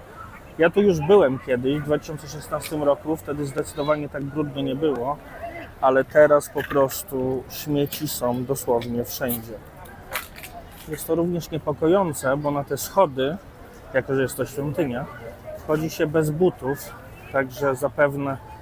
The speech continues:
będziemy musieli dość mocno uważać na to, na co nadeptujemy. Jak byliśmy tutaj kilka dni temu, natrafiliśmy akurat na jedną z najważniejszych świąt hinduskich, czyli święto Thaipusam.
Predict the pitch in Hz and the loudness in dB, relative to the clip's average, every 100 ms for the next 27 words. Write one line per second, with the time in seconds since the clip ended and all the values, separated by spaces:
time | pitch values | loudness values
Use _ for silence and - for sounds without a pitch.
0 | - - 135 135 135 135 131 151 135 135 | -16 -6 -2 0 2 0 0 0 0 0
1 | 127 127 - 143 135 - 139 135 135 131 | -2 -4 -4 -2 -2 -4 -4 -2 2 2
2 | 127 120 - - - - - - - - | 2 -4 -4 -12 -14 -18 -16 -16 -14 -12
3 | - - 139 135 - 131 127 120 - 120 | -10 -2 2 2 0 0 0 0 0 -2
4 | 123 - 135 131 135 - 143 117 113 - | -2 -8 -2 0 0 0 0 0 -4 -12
5 | - - - 523 - - - - - - | -12 -14 -12 -12 -12 -12 -12 -12 -12 -12
6 | - - - 135 139 135 143 - 143 139 | -12 -10 -2 0 2 2 2 0 -2 0
7 | 135 135 139 143 139 139 131 143 139 151 | 4 4 2 4 4 4 2 4 4 4
8 | 147 135 143 135 139 135 - 139 131 - | 4 6 4 4 0 -4 -4 -6 -4 4
9 | 135 131 135 135 131 127 131 127 127 127 | 4 4 2 2 2 -2 -2 2 4 4
10 | 131 - - - 135 127 - 127 120 113 | 0 -2 -8 -6 -2 -2 -2 0 0 0
11 | - 131 - - - - 143 135 - 139 | -2 -6 -6 -10 -10 -4 2 2 2 0
12 | 127 131 127 123 - 123 131 160 | 2 4 4 4 2 0 2 2